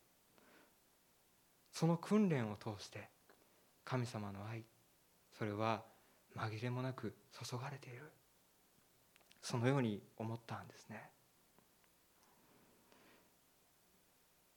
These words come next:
今まさにこの希望に向かって歩んでいるんだな、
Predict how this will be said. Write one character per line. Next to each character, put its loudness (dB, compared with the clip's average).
今 12
ま 12
さ 12
に 8
こ 0
の 2
希 -4
望 0
に -2
向 -4
か -6
っ -6
て -6
歩 6
ん 0
で 0
い 0
る -4
ん -4
だ -8
な、 -12